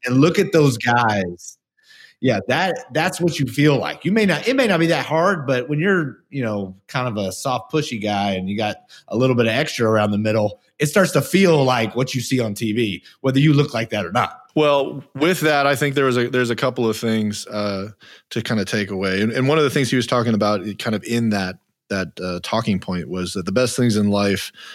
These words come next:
Speaker 2: are not free. Like, they have a price. And I think that part of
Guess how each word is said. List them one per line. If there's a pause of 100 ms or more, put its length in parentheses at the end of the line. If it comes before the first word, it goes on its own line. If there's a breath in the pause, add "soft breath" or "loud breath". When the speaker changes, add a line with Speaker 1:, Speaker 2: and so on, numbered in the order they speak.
(320 loud breath)
Speaker 2:
are
not
free. (160)
Like,
they
have
a
price. (440 loud breath)
And
I
think
that
part
of